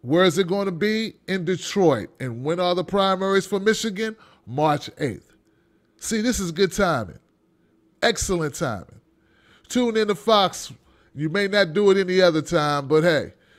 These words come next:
you'll be able to find it on your dial. You might have to look it up, 'cause many of my watchers don't watch Fox.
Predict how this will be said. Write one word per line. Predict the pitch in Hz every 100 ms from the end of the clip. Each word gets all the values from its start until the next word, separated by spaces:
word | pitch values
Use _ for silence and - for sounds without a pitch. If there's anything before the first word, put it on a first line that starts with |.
| _
you'll | 185
be | 170 190
able | 165
to | 156
find | - 185 175
it | 170
on | 165
your | 160
dial. | 143 156 147
You | 139
might | 143 156
have | 160 143
to | 143
look | 147 -
it | 139
up, | 110 71 - _ _ _
'cause | 110
many | 120 185 175
of | 165
my | 196 202
watchers | 165 156 151 151 127
don't | 98 151 139
watch | 120 123 113
Fox. | - - - - - -